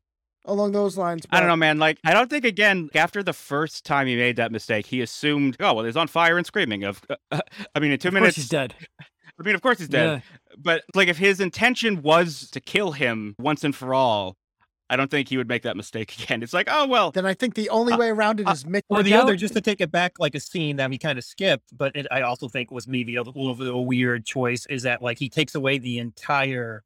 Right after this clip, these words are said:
Speaker 4: Star Destroyer instead of, like, "I can take a shuttle and go finish Obi-Wan. I'm gonna take, like, the entire Star Destroyer and let the rebel get away."
Speaker 3: Mm-hmm.
Speaker 4: I, it's, I'm, I'm not that upset about it 'cause in a certain sense, it's like, Vader's like, "I don't give a shit about you." Like, I, that, that makes sense character-wise.
Speaker 2: Yeah.
Speaker 3: Yeah.
Speaker 4: But also at the same time, that, that could have been the thing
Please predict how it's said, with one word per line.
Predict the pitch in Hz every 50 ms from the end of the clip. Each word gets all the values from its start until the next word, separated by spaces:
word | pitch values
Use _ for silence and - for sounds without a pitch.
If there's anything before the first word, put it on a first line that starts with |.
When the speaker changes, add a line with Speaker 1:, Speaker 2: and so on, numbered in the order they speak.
| _ _
Speaker 4:
Star | - - - 156 151 151
Destroyer | 139 131 - - 127 120 113 110
instead | 110 107 - 151 131
of, | 123 120
like, | 120 113 110 _ _ _ -
"I | 226 220
can | 202 -
take | 170 151 -
a | 123
shuttle | - - 147 123 127 123
and | 120 117
go | 127 120
finish | - - 123 113 107 -
Obi-Wan. | 139 139 131 127 110 113 110 107
I'm | 113 107
gonna | 113 110
take, | 107 123 110 -
like, | 113 107 -
the | 117
entire | 110 - 131 113 107
Star | - - 127 127
Destroyer | 123 110 - 117 110
and | 107 107
let | 113 113 -
the | 110
rebel | 110 120 117 113 107 - _ _ _ _ _ _ _ _ _ _ _ _ -
get | 151 139
away." | 139 156 180 170 165 160 170
Speaker 3:
Mm-hmm. | 156 135 _ - -
Speaker 4:
I, | 285
it's, | 294 277 277 262 320
I'm, | 311 320 330
I'm | 311 311
not | 294 262 233 -
that | 180 170 165
upset | 170 156 - 185
about | 170 156 175 170 170
it | 170 -
'cause | 156 -
in | 180
a | 143
certain | - 208 190 160
sense, | - 165 147 -
it's | 160 143
like, | 147 127
Vader's | 127 151 143 131
like, | 143 135 113
"I | 127
don't | 147 180
give | 151 110 -
a | -
shit | - - 127 107
about | - 104 101 -
you." | - -
Like, | 175 160 151 -
I, | 170 175 - -
that, | 208 214 -
that | 214 220 - -
makes | 220 208 - -
sense | 214 190 165 -
character-wise. | - - 175 151 160 165 - 190 190 185 185 - 147 - 143
Speaker 2:
Yeah. | 143 143 143 135 131
Speaker 3:
Yeah. | 127 - -
Speaker 4:
But | - 214 233
also | 247 240 - 240
at |
the | 202
same | - 220 208
time, | 214 202 175
that, | 185 214 - 165
that | 214 214 220 _
could | - 226 208
have | 202 160
been | 190 190 190 185 180 180 160
the | 165
thing | - - 196 190 185 175 160